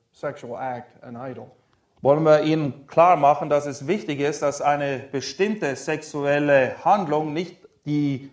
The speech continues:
Speaker 2: Position eines Götzen einnehmen darf.
Speaker 1: You want to teach a husband and wife not to ask their spouse to do something that would be unpleasant for them.
Speaker 2: Und wir müssen ihnen auch klar machen, dass sie nichts von ihrem Ehepartner erwarten sollen, was ihm unangenehm wäre.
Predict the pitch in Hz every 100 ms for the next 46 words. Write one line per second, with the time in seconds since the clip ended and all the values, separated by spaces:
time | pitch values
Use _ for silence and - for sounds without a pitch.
0 | _ 165 160 151 - 156 147 127 117 -
1 | 156 202 135 110 117 113 117 110 107 107
2 | 156 - - _ 170 170 165 - 190 185
3 | 160 151 131 135 123 131 127 123 131 123
4 | 117 113 151 - 123 - 131 120 - 113
5 | 123 123 120 123 117 - 113 117 113 110
6 | - 123 110 - 117 110 95 _ - 143
7 | 147 151 123 143 143 139 143 196 202 185
8 | 160 147 143 - 165 170 139 135 160 147
9 | 147 147 143 208 226 - 170 147 139 139
10 | 180 185 - 151 139 139 135 131 127 120
11 | 151 262 139 131 131 123 156 156 143 139
12 | 156 180 - 202 247 170 127 113 113 107
13 | 104 98 113 160